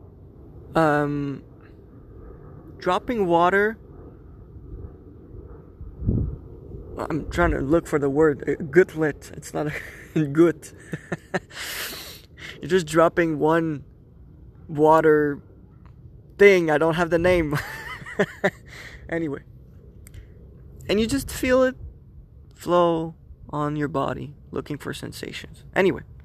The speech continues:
So when you keep practicing that and you're able to calm the mind, slowly and but surely you're calming the mind, looking at your sensations, looking at your breath,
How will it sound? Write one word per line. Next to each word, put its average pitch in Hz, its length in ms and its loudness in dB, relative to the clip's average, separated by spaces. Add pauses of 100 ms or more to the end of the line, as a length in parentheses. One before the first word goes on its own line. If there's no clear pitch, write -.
(560)
So 196 280 6
when 226 180 0
you 233 60 -4
keep - 280 -6
practicing 233 580 0
that 214 280 0 (420)
and 185 140 0
you're 185 100 6
able 180 220 4
to 170 160 -4
calm 180 360 4
the 165 100 2
mind, 156 460 0 (1500)
slowly 156 920 2
and 143 160 -8 (180)
but 139 160 -2
surely 143 460 0
you're 127 160 -6
calming 156 520 0
the 151 80 0
mind, 151 400 2
looking 151 300 -2
at 143 140 -2
your 143 100 -6
sensations, 143 760 -4
looking 147 280 -4
at 139 200 -6
your 151 80 -4
breath, 143 340 0